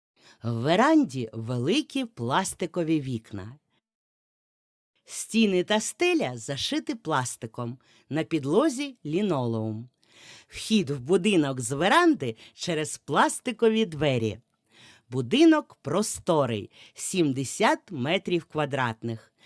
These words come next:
З веранди ліворуч двері до кімнати з котлом. З неї вихід до кухні, а з кухні до ванної кімнати. Прямо вхід до кімнати з дров'яним котлом.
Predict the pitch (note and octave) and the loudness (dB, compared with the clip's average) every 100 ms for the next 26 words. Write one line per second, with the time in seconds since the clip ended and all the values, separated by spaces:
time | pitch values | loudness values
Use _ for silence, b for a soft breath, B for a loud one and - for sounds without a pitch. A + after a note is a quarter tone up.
0 | B B - A#2 D3+ G3 F3+ E3 E3+ F#3 | B B -12 -4 2 4 4 2 0 2
1 | A3+ E4 F#4 G3+ A#2+ - A#2+ A#2+ B3+ E4+ | 2 2 2 2 0 -10 -8 0 2 4
2 | A3 C3 D3+ D#3 D3+ A3 B3+ A3+ - - | 2 -2 -4 -2 0 0 0 -2 -2 -6
3 | G3+ E3+ C#3 A2 A2 _ B B B E3 | -4 0 2 2 -4 _ B B B -6
4 | F3 D4+ F4+ B3+ C#3 B2+ F3+ - D3+ B2 | 2 6 6 6 2 0 -2 0 -6 -2
5 | D#3+ - D4+ E4+ E4+ D#4+ D#4+ B B B | -4 -2 0 2 6 6 4 B B B
6 | F3 - - C4+ F4 - D#4+ D#4 A3+ F3+ | -2 -2 -4 2 2 6 6 6 0 2
7 | D#4 F3 D3+ C3+ C3 B2+ A#2+ - B2 A#2+ | 2 4 2 2 0 0 -2 -4 -4 -2
8 | A2 A2 A2+ A2 _ _ _ b b b | -4 -6 -10 -12 _ _ _ b b b
9 | - C#4 F#4 D#4+ C#3+ A2+ - G#3+ F3+ C#3+ | 2 6 8 6 4 -4 -2 0 0 0
10 | F#3+ G3+ G3+ B3 E4 D#4+ C4 C#3 F#3+ C4+ | -2 0 0 2 2 0 -4 0 2 2
11 | C4 D#4+ A#3 D#3+ C#3+ D3 C3 C#3+ C#3 B2+ | 2 4 6 4 4 -4 -4 -4 -2 -4